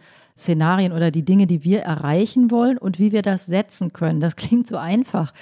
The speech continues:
Wie können wir denn Dinge setzen? Das ist ja genau das Problem im Moment, dass das so schwer ist, etwas zu setzen. Mich erinnert das am, am, äh, Beginn des Ukraine-Kriegs oder des verschärften Ukraine-Kriegs. Da gab's auch so eine Debatte, da haben viele gesagt,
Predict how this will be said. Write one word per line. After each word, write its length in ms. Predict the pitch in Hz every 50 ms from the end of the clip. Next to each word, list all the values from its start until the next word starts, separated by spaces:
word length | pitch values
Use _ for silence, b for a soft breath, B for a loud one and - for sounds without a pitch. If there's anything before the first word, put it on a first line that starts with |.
| B B B B B B B
Wie 300 | B - 190 165 196 202
können 320 | - - - 247 269 302 254
wir 80 | 196
denn 220 | 170 170 170 160 143
Dinge 260 | 165 156 160 156 147
setzen? 380 | 147 147 156 - - - 156
Das 140 | 151 147 160
ist 140 | 165 165 -
ja 100 | 202 190
genau 260 | 175 180 175 175 185
das 160 | 190 185 175
Problem 420 | - - - 170 175 202 214 214 180
im 80 | 160
Moment, 340 | 156 165 147 147 147 147 143
dass 140 | 180 170 -
das 160 | - 160 -
so 120 | - 160 147
schwer 340 | - - 156 175 196 202
ist, 80 | 180 -
etwas 440 | - 156 - 170 156 - - - -
zu 160 | - - 170
setzen. 360 | 151 170 190 - - - 175
Mich 100 | 160 160
erinnert 380 | 156 165 156 185 185 196 190 185
das 100 | 170 -
am, 220 | - 165 165 165
am, 320 | - - 160 160 160 160 151 143 -
äh, 320 | - 156 156 151 151 151 - -
Beginn 460 | 151 151 - 196 214 220 208 185 190
des 320 | - 185 185 - - -
Ukraine-Kriegs 760 | - 170 165 - - 156 165 180 180 175 - - 180 175 -
oder 160 | - 160 147 147
des 140 | 160 147
verschärften 580 | - - 147 143 - - 160 170 185 - - -
Ukraine-Kriegs. 680 | 156 165 - - 160 160 165 160 - - 165 165 - -
Da 100 | - 156
gab's 260 | 151 160 175 - -
auch 180 | - 156 180
so 120 | - - 185
eine 140 | 175 175 165
Debatte, 320 | 165 - 160 165 - 185
da 100 | 170 160
haben 140 | 160 165 156
viele 180 | - 175 175
gesagt, 280 | 170 165 160 165 160 B